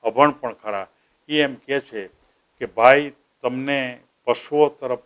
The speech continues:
પ્રેમ છે, તમારા બળદોને તરફ પ્રેમ છે,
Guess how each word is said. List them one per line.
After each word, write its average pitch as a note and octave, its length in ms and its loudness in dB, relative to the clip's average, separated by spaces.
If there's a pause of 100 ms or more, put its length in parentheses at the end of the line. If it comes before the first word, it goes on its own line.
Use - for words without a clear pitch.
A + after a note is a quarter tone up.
પ્રેમ B2 300 -8
છે, B2 300 -12 (1080)
તમારા C3+ 320 2
બળદોને B2+ 640 2 (320)
તરફ B2 260 0 (100)
પ્રેમ A#2+ 300 -2
છે, B2+ 380 -14